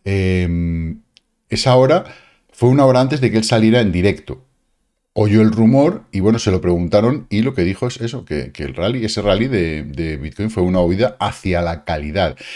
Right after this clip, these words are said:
Estas declaraciones que está haciendo, o que hizo ayer, ¿vale? Em, lo que están haciendo es sostener con más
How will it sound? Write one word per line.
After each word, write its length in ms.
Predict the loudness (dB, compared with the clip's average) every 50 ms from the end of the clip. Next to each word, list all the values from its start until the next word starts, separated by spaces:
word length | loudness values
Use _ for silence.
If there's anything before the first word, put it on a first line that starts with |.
| -18 -8 -2
Estas 380 | -2 0 0 0 0 -2 0 0
declaraciones 760 | -2 -2 0 2 2 2 0 0 0 0 2 0 0 -2 -4
que 80 | -6
está 180 | -6 -6 -6 -8
haciendo, 400 | -6 -2 0 0 0 0 -2 -2
o 200 | -4 -6 -10 -10
que 120 | -8 -10
hizo 180 | -10 -8 -8 -4
ayer, 340 | 0 2 4 4 4 2 -2 -10 -20 -20 -20 -20 _ _
¿vale? 400 | -8 -4 -2 0 0 0 -2 -6 _ _ _ -4
Em, 880 | -2 0 0 2 2 2 0 0 0 0 0 0 0 0 -2 -4 -4 -8 _ _ _ _ _ _ _ _ _ -6
lo 160 | -2 0 0
que 40 | 0
están 220 | 0 0 0 0
haciendo 220 | 0 0 -2 -2 -2
es 140 | -2 -2 -2
sostener 680 | -2 -2 -4 -4 -6 -4 0 0 0 0 0 -4 -8 _ _ _ _ _ _ _ _ _ _
con 240 | -2 -2 0 0 2
más 520 | 2 2 2 2 2 0 -4 -8 -14 _